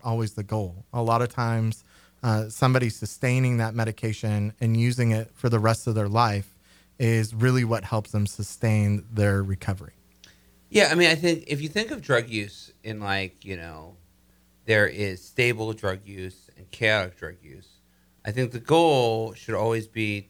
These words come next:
Speaker 2: to help as many people in chaos find stability, right? And so if you find a means to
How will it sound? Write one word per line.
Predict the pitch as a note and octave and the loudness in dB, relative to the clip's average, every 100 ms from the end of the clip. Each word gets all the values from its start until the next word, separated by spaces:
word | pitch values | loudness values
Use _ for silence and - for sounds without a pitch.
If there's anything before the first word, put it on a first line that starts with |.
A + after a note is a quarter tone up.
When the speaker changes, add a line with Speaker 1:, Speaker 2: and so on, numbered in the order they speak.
| - | -14
Speaker 2:
to | G#2 | -8
help | G2+ A#2+ A#2+ | -2 -2 -2
as | A2+ | -10
many | A2+ A2+ | -8 -8
people | - A#2+ G#2 | -10 -20 -20
in | _ | _
chaos | - D#3 D#3 G#2+ E2+ F#2+ - - _ _ _ _ _ - | -8 -2 -2 -2 -4 -6 -12 -20 _ _ _ _ _ 0
find | A2+ G#2+ | 2 2
stability, | G2+ - G#2 G2+ F#2 - - _ _ _ _ _ - | -4 -10 0 0 0 -6 -20 _ _ _ _ _ -6
right? | G#2 A2+ C3 _ _ _ - | -2 -2 -4 _ _ _ -2
And | A#2+ A#2+ A#2 A2+ A2+ G#2+ | 2 2 2 2 0 -4
so | - B2 A2+ | -2 2 2
if | G#2 A#2 B2 | 0 -8 -10
you | D3+ | -8
find | D3+ C#3 C3+ | -2 -2 -2
a | A#2 | -4
means | A2+ A2 A2 A2+ - _ - | -6 -6 -8 -12 -14 _ -10
to | G#2 G2+ G2 G2 F#2+ F#2+ | -8 -6 -6 -8 -8 -12